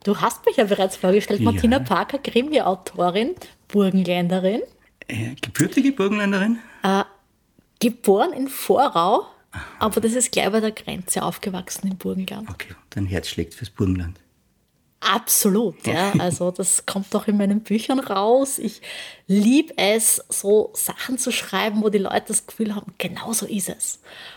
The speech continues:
Speaker 1: Und ich schaue halt einfach den Leuten aufs Maul und ich versuche, die Gegend, die Besonderheiten, die Mentalitäten der Leute einzufangen und das auf eine sehr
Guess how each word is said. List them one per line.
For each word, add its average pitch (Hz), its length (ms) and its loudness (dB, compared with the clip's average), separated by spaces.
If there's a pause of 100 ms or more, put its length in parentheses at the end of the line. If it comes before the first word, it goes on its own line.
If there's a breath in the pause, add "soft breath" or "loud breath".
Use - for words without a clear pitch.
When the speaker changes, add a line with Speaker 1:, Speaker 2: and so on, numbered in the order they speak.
(160 loud breath)
Speaker 1:
Und 196 240 -2
ich 196 120 -4
schaue 202 240 2
halt 226 220 -4
einfach 202 300 -8
den 190 160 -4
Leuten 196 380 -2
aufs - 260 -2
Maul 240 480 4
und 233 280 -2
ich 220 180 -6
versuche, - 580 -4 (100)
die 196 60 -10
Gegend, 247 500 -2
die 226 60 -6
Besonderheiten, 208 1500 0
die 202 100 -2
Mentalitäten 190 880 -2
der 208 120 -2
Leute 190 420 -4
einzufangen 190 840 -6
und 185 200 -6
das 175 160 -2
auf 202 160 -4
eine 190 200 0
sehr 175 520 -2